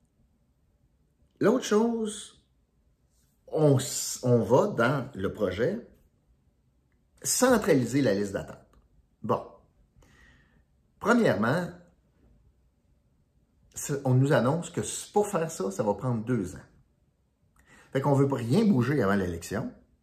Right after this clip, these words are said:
puis on se donne deux ans pour centraliser la liste d'attente.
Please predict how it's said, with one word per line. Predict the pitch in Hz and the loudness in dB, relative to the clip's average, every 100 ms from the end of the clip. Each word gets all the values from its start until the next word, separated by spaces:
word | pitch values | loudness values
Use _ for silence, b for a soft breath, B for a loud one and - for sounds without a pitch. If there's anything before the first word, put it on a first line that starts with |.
| _ _ _ _ _ _ - | _ _ _ _ _ _ -4
puis | 135 | 0
on | 127 | 2
se | |
donne | 135 156 131 | 4 2 2
deux | 220 220 127 | 2 0 0
ans | 139 175 | 0 -2
pour | - 120 | -6 -8
centraliser | - 143 - 117 107 165 | -4 -2 0 0 0 -2
la | 123 | 0
liste | 98 104 | -2 -4
d'attente. | 98 - 82 | -8 -10 -14